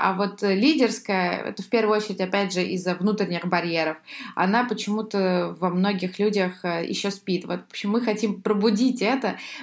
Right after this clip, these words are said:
потому что в сорок лет потом оказывается, оглядываясь назад на свою жизнь, что что-то где-то ты сделала не так, и, в общем, где-то могла ты больше, лучше, выше, сильнее,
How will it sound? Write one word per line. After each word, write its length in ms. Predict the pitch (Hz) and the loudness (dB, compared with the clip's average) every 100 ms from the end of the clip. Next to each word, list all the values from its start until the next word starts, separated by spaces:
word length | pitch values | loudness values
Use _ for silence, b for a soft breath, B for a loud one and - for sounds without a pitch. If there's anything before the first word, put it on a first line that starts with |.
| - | -2
потому 280 | 196 220 | 0 2
что 440 | 226 226 214 202 190 | 0 2 2 2 0
в 60 | - | -4
сорок 320 | - 233 214 | 0 0 2
лет 220 | 226 247 | 2 2
потом 260 | 226 208 190 | 0 0 0
оказывается, 760 | 190 214 240 214 190 185 - | 2 2 2 2 0 0 -2
оглядываясь 640 | 175 185 190 190 180 175 - | -2 0 0 2 0 0 -2
назад 400 | 185 180 190 185 | -2 0 0 -2
на 60 | 180 | -4
свою 240 | - 180 | -2 2
жизнь, 300 | 190 277 277 B B | 4 2 0 B B
что 160 | - - | -6 -2
что-то 340 | 208 254 254 | 2 2 4
где-то 320 | 208 208 240 214 | 4 4 4 2
ты 120 | 208 | 0
сделала 380 | 196 214 214 208 | 2 2 4 2
не 180 | 196 | 0
так, 320 | 196 220 277 302 B B 262 | 2 4 4 0 B B -14
и, 140 | - 202 | 2 4
в 40 | |
общем, 240 | 226 240 - | 6 4 4
где-то 300 | 214 247 233 | 4 4 4
могла 380 | 214 214 233 | 4 4 4
ты 120 | 226 202 | 4 2
больше, 480 | 185 233 220 - | 4 4 4 0
лучше, 400 | 202 226 226 - | 2 4 2 2
выше, 320 | 196 220 220 208 | 4 4 2 -2
сильнее, 720 | - 196 196 247 311 254 | 0 0 4 4 6 4